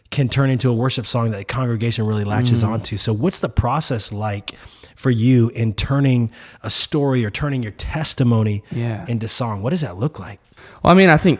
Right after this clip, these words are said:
Speaker 2: testimony is, is kind of a big word that we can kind of overcomplicate sometimes. It's literally just telling of what has happened, right?
Speaker 1: Love it.
Speaker 2: So all you have to do is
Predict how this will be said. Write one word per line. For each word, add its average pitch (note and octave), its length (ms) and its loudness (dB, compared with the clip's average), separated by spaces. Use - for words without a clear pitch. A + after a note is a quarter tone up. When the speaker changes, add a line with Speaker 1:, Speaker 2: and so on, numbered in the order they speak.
Speaker 2:
testimony B2+ 680 4
is, - 400 -2
is C3 180 2
kind D#3 200 4
of C#3+ 60 6
a B2+ 60 6
big B2+ 220 6
word C3 220 6
that A#2+ 100 4
we B2+ 100 2
can B2+ 160 0
kind C3 220 2
of A#2 60 4
overcomplicate A#2+ 720 2
sometimes. A#2+ 340 2
It's B2 180 -2
literally C#3+ 300 8
just B2 200 2
telling C#3 380 4
of A#2 100 0
what B2+ 200 4
has A2+ 120 -6
happened, A#2+ 420 0
right? A2+ 260 -2
Speaker 1:
Love G#2 160 0
it. G2 40 -4
Speaker 2:
So C#3 560 6
all F3+ 280 6
you F#3 180 8
have D#3+ 200 6
to C#3+ 80 0
do C3+ 180 6
is B2+ 300 2